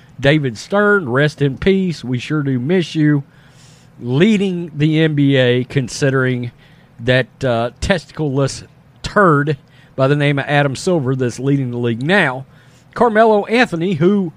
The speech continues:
would be a free agent this offseason, could clearly decide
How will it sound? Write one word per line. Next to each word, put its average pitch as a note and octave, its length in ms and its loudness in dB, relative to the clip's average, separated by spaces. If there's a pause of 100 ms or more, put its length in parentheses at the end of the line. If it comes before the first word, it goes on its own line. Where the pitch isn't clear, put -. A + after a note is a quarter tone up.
would E3 380 0
be E3+ 140 0
a C#3 100 2
free C#3 240 -2
agent A#2+ 300 -4
this A2+ 160 -6
offseason, G3 640 -4 (480)
could C4 260 -2
clearly C4 520 0
decide G#3 640 2